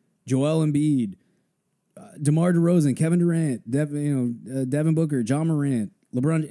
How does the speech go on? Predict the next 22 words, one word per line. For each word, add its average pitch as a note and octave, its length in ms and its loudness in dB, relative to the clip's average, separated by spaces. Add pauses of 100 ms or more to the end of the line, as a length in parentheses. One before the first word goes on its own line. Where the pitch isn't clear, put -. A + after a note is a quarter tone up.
These G3 220 2
people B3+ 260 2
aren't F#3 180 4
available. D3+ 440 2
You A#2 160 -2
can't. E3 480 -2 (600)
You're D#3 160 2
not G3 200 0
getting G3 280 4
the D3+ 80 2
superstar. A2+ 600 -2
So C#3 100 -2
the, C#3 120 0
you're, D3 180 2
you're C#3+ 180 0
going F3+ 340 0
to G3 120 2
the F3 80 2
second D3+ 340 -4
tier C3+ 240 -2
of A#2 120 -6
player, A2+ 420 -2